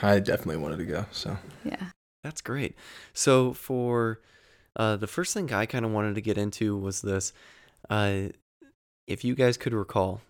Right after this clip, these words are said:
Speaker 3: and since, you know, we're on the hot topic of ten-year reunion and all that,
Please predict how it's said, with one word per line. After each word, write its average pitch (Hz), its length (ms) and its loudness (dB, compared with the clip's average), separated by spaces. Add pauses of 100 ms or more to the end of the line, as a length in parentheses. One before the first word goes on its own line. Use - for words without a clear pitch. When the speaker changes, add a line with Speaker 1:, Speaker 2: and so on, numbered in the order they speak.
(140)
Speaker 3:
and 98 160 -4
since, - 340 -2
you 101 80 -2
know, 98 240 -4
we're - 100 -4 (140)
on 90 120 -4
the 95 60 -4
hot - 280 -6
topic - 400 -4
of 92 160 -4
ten-year 101 300 -2
reunion 95 440 -2
and 95 100 -4
all 98 160 -2
that, 101 220 -4